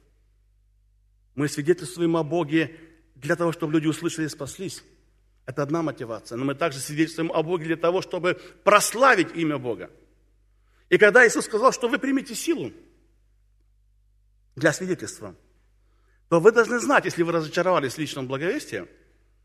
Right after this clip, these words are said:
что, имея эту силу и дерзновение для благовестия, для свидетельства о Иисусе Христе,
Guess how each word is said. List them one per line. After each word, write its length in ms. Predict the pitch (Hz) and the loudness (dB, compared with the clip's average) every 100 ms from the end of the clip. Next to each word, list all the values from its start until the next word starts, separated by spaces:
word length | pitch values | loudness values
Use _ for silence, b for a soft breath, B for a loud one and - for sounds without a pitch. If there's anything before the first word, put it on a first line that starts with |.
| _ _ _ _ _ _ _ - | _ _ _ _ _ _ _ -8
что, 200 | - 196 | 4 6
имея 440 | 233 247 294 233 | 8 8 8 8
эту 300 | - 247 240 | 8 6 6
силу 300 | - 285 240 | 2 2 2
и 40 | |
дерзновение 560 | 185 208 180 214 262 214 | 2 2 2 -2 -2 0
для 160 | 190 190 | 2 2
благовестия, 680 | 196 202 214 320 - 165 | 2 2 2 0 0 0
для 140 | 147 170 | 0 -2
свидетельства 560 | 196 208 226 208 208 | -4 -6 -4 -4 -2
о 40 | 208 | -2
Иисусе 260 | 247 202 | -4 -6
Христе, 500 | 185 175 - 294 156 | -8 -10 -8 -8 -8